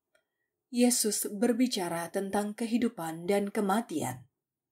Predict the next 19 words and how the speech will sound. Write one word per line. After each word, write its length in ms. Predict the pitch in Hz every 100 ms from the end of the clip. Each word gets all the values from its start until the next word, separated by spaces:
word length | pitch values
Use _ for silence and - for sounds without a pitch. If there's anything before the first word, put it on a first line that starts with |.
| _ _ _ _ _ _
Di 240 | 160 214 254
antara 400 | 247 233 220 -
orang-orang 600 | 202 196 196 208 208 202
yang 140 | 180 180
pergi 320 | 180 196 202
ke 120 | 185
Yerusalem 640 | 165 165 170 185 190 202 208
untuk 240 | 208 196
beribadah 720 | - - 214 185 202 226 247
pada 200 | 240 196
hari 360 | 180 226 262 262
raya 280 | 240 208 175
Paskah 360 | 156 - 170
itu, 400 | 190 185 - 214 - - - -
terdapat 400 | 294 269 254 233
juga 240 | 208 196 180
beberapa 400 | 165 170 160 -
orang 240 | 175 180
Yunani. 600 | 180 175 185 208 165 -